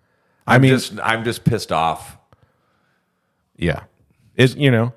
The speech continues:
Speaker 1: we're a spurned lover at this point. We, uh, our girlfriends dumped us because, um,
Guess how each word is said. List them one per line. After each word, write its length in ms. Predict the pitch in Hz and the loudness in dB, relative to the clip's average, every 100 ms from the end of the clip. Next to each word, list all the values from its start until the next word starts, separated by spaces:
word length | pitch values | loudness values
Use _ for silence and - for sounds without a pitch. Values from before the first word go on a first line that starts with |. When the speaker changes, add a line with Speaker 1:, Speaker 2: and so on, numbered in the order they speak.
| - | -2
Speaker 1:
we're 160 | 113 | 0
a 40 | 117 | 0
spurned 380 | - 120 120 | 0 0 0
lover 300 | 101 92 92 | -2 -2 -2
at 80 | 76 | -6
this 180 | 71 69 | -8 -12
point. 300 | - - - _ _ | -12 -16 -16 _ _
We, 280 | - 95 98 | -4 -2 0
uh, 280 | 98 92 85 - _ _ _ _ _ _ - | 0 0 -2 -10 _ _ _ _ _ _ -2
our 100 | 95 | 0
girlfriends 420 | 98 101 120 104 | 2 2 0 0
dumped 300 | 90 92 - | -2 -4 -2
us 340 | 123 151 - - _ _ _ _ | -4 -4 -12 -20 _ _ _ _
because, 800 | - 90 - 92 87 87 82 - - _ _ _ _ _ _ - | -6 -4 -2 0 0 -4 -6 -10 -12 _ _ _ _ _ _ -6
um, 480 | 87 85 82 78 | -4 -4 -6 -8